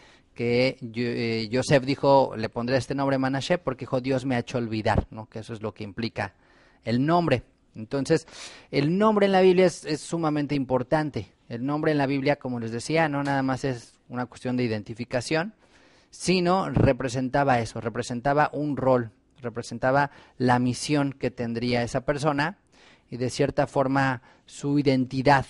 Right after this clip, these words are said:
¿no? Entonces, la identidad estaba en el nombre. Por ejemplo,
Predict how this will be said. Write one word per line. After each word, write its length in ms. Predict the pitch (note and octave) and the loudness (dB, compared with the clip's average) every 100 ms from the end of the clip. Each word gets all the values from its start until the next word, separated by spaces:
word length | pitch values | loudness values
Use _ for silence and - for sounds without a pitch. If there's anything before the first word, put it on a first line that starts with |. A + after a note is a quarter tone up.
| - - | -10 -12
¿no? 120 | B2 | -10
Entonces, 400 | C#3 C3 C#3+ B2+ | -6 -4 -2 0
la 100 | B2+ | 2
identidad 720 | B2 B2+ B2 C3+ C3 C#3 D3+ | 2 0 0 -2 4 4 2
estaba 560 | B2+ - C3 C3 D3 - - _ _ | -2 2 4 4 2 -6 -20 _ _
en 180 | B2 A#2+ | -4 0
el 180 | B2 C#3 | 0 2
nombre. 380 | F#3 G3 C3 - _ _ _ _ - - | 0 2 0 -2 _ _ _ _ -20 -2
Por 140 | C3+ | 0
ejemplo, 460 | C3 D3+ D3+ D3+ | 0 0 2 2